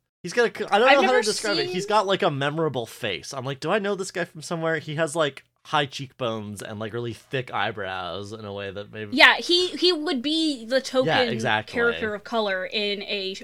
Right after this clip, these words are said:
Speaker 2: schlocky crime show.
Speaker 1: Oh, he's in The
Speaker 2: Like
Speaker 1: Boys. He's in an episode of The Boys. That's fun.
Speaker 2: Hold on, is Ice-T in the, in Criminal Minds, or is he in N C I S?
Speaker 1: Oh, I don't know.
Speaker 2: There's a character, I think, in Criminal Minds that reminds me a lot.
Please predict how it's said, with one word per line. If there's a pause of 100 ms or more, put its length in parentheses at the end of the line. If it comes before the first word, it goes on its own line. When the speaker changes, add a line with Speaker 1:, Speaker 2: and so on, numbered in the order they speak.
Speaker 2:
schlocky
crime
show.
Speaker 1:
Oh,
he's
in
The
Speaker 2:
Like
Speaker 1:
Boys.
He's
in
an
episode
of
The
Boys. (200)
That's
fun. (1600)
Speaker 2:
Hold
on,
is
Ice-T
in
the, (220)
in
Criminal
Minds,
or
is
he
in
N
C
I
S?
Speaker 1:
Oh,
I
don't
know. (460)
Speaker 2:
There's
a
character,
I
think,
in
Criminal
Minds
that
reminds
me
a
lot.